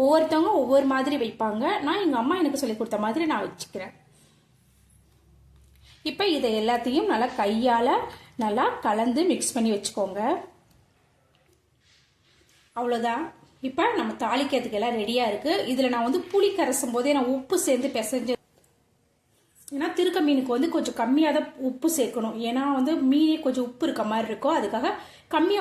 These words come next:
உப்பு சேர்த்துக்கோங்க. தண்ணி ரெடியா இருக்கு. இது கூட பாத்தீங்கன்னா, இது கூட பாத்தீங்கன்னா சின்ன வெங்காயம் தான் இந்த குழம்புக்கு நல்லா இருக்கும். சின்ன வெங்காயம், தக்காளி, கருவேப்பிலை, பச்சை மிளகாய் இதுவும் எல்லாம் ரெடி பண்ணி வச்சிருக்கேன். வாங்க நம்ம குழம்பை தாளிச்சிடலாம். ஆன் பண்ணி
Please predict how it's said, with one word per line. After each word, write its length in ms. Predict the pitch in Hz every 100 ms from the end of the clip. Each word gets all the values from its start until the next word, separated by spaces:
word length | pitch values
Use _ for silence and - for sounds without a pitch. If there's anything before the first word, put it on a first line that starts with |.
| 311
உப்பு 140 | - 254
சேர்த்துக்கோங்க. 460 | 190 190 202 202 - _ _ _ _ _ _ _ 269 262
தண்ணி 220 | 240 262 277
ரெடியா 260 | 226 240 240
இருக்கு. 220 | 226 233 415 480 - - -
இது 80 | 269 277
கூட 100 | 294 285
பாத்தீங்கன்னா, 500 | 269 - 247 247 277 349 359 - _ _ _ _ _ _ _ _ _ _ _ _ -
இது 60 | 302 311
கூட 100 | 294 285
பாத்தீங்கன்னா 400 | 262 247 254 330 -
சின்ன 200 | 269 277
வெங்காயம் 420 | 269 254 254 262 294
தான் 160 | 381 311
இந்த 120 | 240 240
குழம்புக்கு 380 | 233 254 247 233
நல்லா 200 | 208 220 233
இருக்கும். 260 | 226 302 302
சின்ன 180 | 247 240
வெங்காயம், 360 | 240 233 254 269
தக்காளி, 420 | 208 - 254 262 294 - - - -
கருவேப்பிலை, 500 | 262 277 285 277 269 277
பச்சை 220 | 254 - 269
மிளகாய் 360 | 247 240 262 262
இதுவும் 240 | 359 330
எல்லாம் 160 | 233 233
ரெடி 140 | 214 233
பண்ணி 160 | 220 202
வச்சிருக்கேன். 400 | 202 214 392 220
வாங்க 220 | 208 214 330
நம்ம 120 | 294 -
குழம்பை 260 | 208 220 220
தாளிச்சிடலாம். 640 | 208 226 269 226 190 202 320 - _ _ _ 285
ஆன் 120 | 302 294
பண்ணி 180 | 294